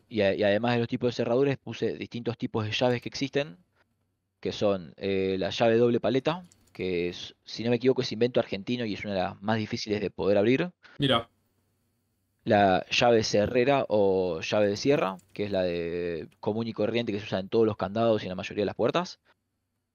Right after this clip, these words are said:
Speaker 1: La llave de puntos, que son las llaves que van en las puertas blindex
Speaker 2: Sí.
Speaker 1: de seguridad, bueno, ese es un, el tipo de llave.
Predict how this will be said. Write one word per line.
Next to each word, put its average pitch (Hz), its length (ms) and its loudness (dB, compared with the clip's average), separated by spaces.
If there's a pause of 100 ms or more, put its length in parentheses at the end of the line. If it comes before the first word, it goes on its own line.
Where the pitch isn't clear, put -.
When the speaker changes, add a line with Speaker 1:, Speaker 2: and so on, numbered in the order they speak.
(580)
Speaker 1:
La 98 100 2
llave 139 300 6
de 120 80 8
puntos, 147 480 0
que - 120 -10
son 120 180 -6
las 113 200 -4
llaves 117 320 0
que 104 140 -2
van 110 200 0
en 95 460 -6
las 98 120 -6
puertas 117 320 0
blindex 127 600 0 (260)
Speaker 2:
Sí. 120 360 6 (320)
Speaker 1:
de 95 320 4
seguridad, 123 480 4
bueno, 95 320 0
ese 98 220 -4
es - 120 -6
un, 104 340 -8 (140)
el 98 220 -2
tipo 107 180 -4
de 113 60 -2
llave. 151 280 -2